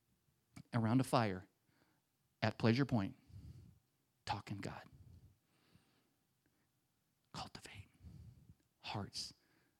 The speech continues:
that align with God. And alls we did was gave all ten of those men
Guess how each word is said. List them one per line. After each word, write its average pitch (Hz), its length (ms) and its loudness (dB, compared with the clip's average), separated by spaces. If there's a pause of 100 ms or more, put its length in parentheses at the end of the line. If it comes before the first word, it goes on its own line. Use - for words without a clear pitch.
that 101 100 0
align 98 380 -2
with 87 120 -6
God. 90 280 -4 (380)
And 104 180 0
alls 151 320 6
we 165 100 4
did 131 260 2 (400)
was 113 180 4
gave 98 240 4 (120)
all 110 180 8
ten 131 220 8
of 131 60 8
those 131 180 6
men 98 220 4